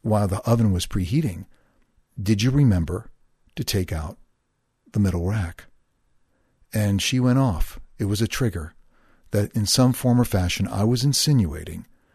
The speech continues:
that she's stupid. Now,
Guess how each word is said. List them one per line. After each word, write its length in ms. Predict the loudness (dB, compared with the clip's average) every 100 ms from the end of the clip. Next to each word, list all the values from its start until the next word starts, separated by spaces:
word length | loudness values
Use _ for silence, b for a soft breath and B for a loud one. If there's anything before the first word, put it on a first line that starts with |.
| _ _ -12
that 440 | -4 -2 -2 -6 _ _ _ _ _
she's 220 | -6 -4
stupid. 460 | -2 -2 -4 -6 -12 _ _ _ _ _ _ _ 0
Now, 300 | 2 2